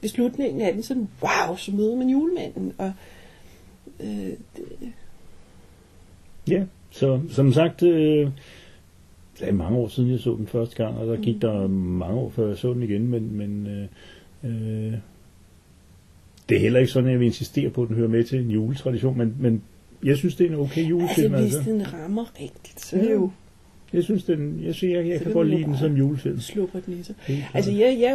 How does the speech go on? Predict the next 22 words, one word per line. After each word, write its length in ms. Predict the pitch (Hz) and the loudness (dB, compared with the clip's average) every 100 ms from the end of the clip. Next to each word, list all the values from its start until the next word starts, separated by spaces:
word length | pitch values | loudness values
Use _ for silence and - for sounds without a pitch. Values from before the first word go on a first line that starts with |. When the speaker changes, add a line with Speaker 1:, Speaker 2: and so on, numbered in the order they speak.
| 277 | 2
Speaker 1:
jo, 100 | 247 | 4
øh, 800 | 214 170 - - 175 - 175 170 | 4 2 -2 -4 -4 -4 -4 -2
jeg 80 | 208 | -2
kan 100 | 202 | -2
godt 220 | - 180 | -6 -8
lide 160 | 185 175 | -6 -2
musicals, 360 | 226 285 269 240 | -2 -2 -6 -4
så 100 | 240 | 0
jeg 160 | 226 214 | 0 2
kan 160 | 214 | -2
godt 160 | 196 196 | -2 -2
lide, 140 | 196 | -2
der 100 | 190 | -2
er 60 | 185 | -4
et 100 | 180 | -6
par 120 | - | -8
musiknumre 720 | - - 196 - - 285 277 | -8 -4 -4 -2 -6 -6 -8
i. 160 | 277 269 - - - - - - | -8 -10 -14 -20 -20 -20 -12 -6
Øh, 540 | 196 185 180 175 180 | -4 -2 -2 -2 -2
der 60 | 196 | -2
er 160 | 196 208 | -2 0
et 340 | 220 202 190 | 0 -2 -6